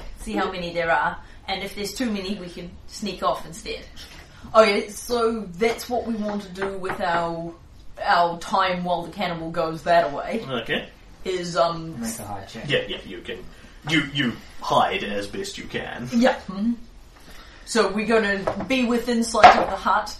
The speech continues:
Speaker 1: But not, you know, out in this sort of open concourse area full of traps where everyone was walking back and forward. We're gonna be up in the cover.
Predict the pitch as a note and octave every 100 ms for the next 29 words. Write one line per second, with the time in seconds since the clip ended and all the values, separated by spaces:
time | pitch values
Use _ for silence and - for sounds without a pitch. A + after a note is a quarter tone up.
0 | - - - G3+ G3+ F#3+ F#3 - G3+ F3
1 | F3 E3+ E3+ D#3+ - E3+ E3+ E3+ - -
2 | - - G3 D#3+ - - F3 E3 - E3+
3 | F3+ E3 F3+ F3+ E3+ D#3+ D#3 F3+ D#3 -
4 | D3 - - E3 E3 D#3+ D#3+ D3 D#3 -
5 | E3 E3 D#3+ C#3+ - - - - F3+ -
6 | D#3 D3 - D3 D3+ C#3+ - F3 - -